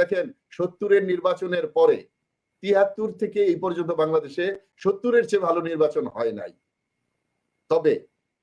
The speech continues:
এই পাঁচই আগস্ট যে নির্বাচন হয়েছে, আমি এটাকে অলিখিত, মৌখিক নির্বাচন বলি, মানে আমি সমর্থন দিয়েছি, হ্যাঁ, ইউনূস, অথবা আমি সমর্থন দিয়েছি ছাত্রদেরকে, এটি তো ভোট। তাহলে সর্বোচ্চ ভোট পেয়ে তো এই সরকার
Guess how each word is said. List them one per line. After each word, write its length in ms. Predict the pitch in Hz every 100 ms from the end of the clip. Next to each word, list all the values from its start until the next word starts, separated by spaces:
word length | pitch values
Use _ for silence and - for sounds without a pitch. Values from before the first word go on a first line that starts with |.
| _ _ _ -
এই 140 | 147 143 160
পাঁচই 280 | 175 226 214
আগস্ট 240 | 190 190 156
যে 80 | 165 147
নির্বাচন 360 | 131 135 185 156
হয়েছে, 180 | 113 110
আমি 140 | 123 156
এটাকে 220 | 156 156 151 147 _ - 156
অলিখিত, 480 | 175 170 156 135 104 90 - _ _
মৌখিক 380 | 131 170 170 151 143
নির্বাচন 360 | 151 156 151 123 90
বলি, 160 | 90 92
মানে 120 | 139 180
আমি 140 | 180
সমর্থন 420 | 175 165 165 165 156
দিয়েছি, 280 | 147 143 143 135 - _ 135
হ্যাঁ, 200 | 143 - - -
ইউনূস, 320 | 160 156 135 - _ 151
অথবা 200 | 156 175 170
আমি 100 | 165 160
সমর্থন 340 | 165 165 170 160
দিয়েছি 180 | 156 156 135
ছাত্রদেরকে, 520 | 135 147 135 113 - 98 _ _ 151
এটি 140 | 156 226
তো 60 | 202
ভোট। 200 | 104 - _ _ _ _ _ _ _ _
তাহলে 180 | - 156 -
সর্বোচ্চ 380 | 202 - 233 233 220 147
ভোট 140 | 180 180
পেয়ে 160 | 196 190
তো 60 | 185
এই 80 | 160
সরকার 340 | 151 147 151